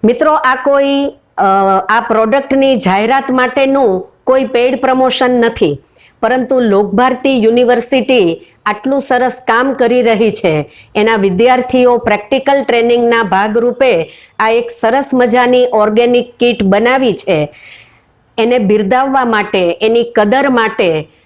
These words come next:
અને આપ સૌને એની માહિતી આપવા માટે અમે આ વીડિયો ખાસ બનાવ્યો છે અને આ પ્રોડક્ટ અમે તમને બતાવી છે. તમે પણ આ પ્રોડક્ટ લોકભારતીમાંથી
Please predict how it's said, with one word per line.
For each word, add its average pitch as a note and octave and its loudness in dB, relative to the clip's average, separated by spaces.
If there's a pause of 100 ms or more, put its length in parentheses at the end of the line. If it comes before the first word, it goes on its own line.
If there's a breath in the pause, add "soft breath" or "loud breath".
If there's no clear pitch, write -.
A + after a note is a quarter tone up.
(140)
અને B3 0
આપ A#3+ -2 (140)
સૌને C#4 0
એની B3 2
માહિતી B3+ 0
આપવા A3+ 0
માટે A3 -2 (220 soft breath)
અમે A#3 0
આ G#3 -2
વીડિયો G#3+ 0 (140)
ખાસ G#3+ -4
બનાવ્યો A3 0
છે C4+ -2 (300 loud breath)
અને G#3 0
આ G#3+ -2
પ્રોડક્ટ G#3 -2 (240 soft breath)
અમે G#3 0
તમને G3+ 0
બતાવી F3+ -2
છે. C#3+ -8 (460 soft breath)
તમે A#3+ 2
પણ C#4 -2
આ B3+ -2
પ્રોડક્ટ A#3+ -2
લોકભારતીમાંથી A3 0